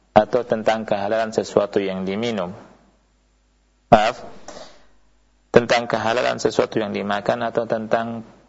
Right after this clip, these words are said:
keharamannya, Begitu juga sama tentang, eh, kehalalan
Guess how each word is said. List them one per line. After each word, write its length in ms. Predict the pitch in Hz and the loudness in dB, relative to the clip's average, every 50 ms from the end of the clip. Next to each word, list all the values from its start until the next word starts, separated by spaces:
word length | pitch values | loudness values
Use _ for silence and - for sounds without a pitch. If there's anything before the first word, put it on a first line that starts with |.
| _ _ _ _ - | _ _ _ _ 2
keharamannya, 800 | - 120 - 110 107 110 113 110 113 117 104 95 85 80 78 - - - - - - _ _ _ _ _ _ _ _ _ _ _ _ _ - - | 2 2 2 2 0 0 0 0 -2 -4 -4 -4 -6 -8 -8 -10 -14 -20 -20 -20 -20 _ _ _ _ _ _ _ _ _ _ _ _ _ -6 -4
Begitu 320 | 107 95 90 - 95 101 | -4 -2 -2 -4 -4 -2
juga 80 | 107 104 | -2 -2
sama 320 | 110 107 107 95 85 - | 0 0 0 0 -2 -4
tentang, 480 | - - 95 92 - 95 92 95 95 92 - - - - - _ _ _ _ _ _ _ _ _ | -4 -4 -2 0 0 0 0 -2 -6 -10 -14 -16 -20 -20 -20 _ _ _ _ _ _ _ _ _
eh, 160 | - - 95 | -2 -2 -2
kehalalan 720 | 92 - 101 95 98 98 107 110 107 101 95 92 92 101 | 0 0 0 2 2 2 2 2 2 0 0 -4 -6 -10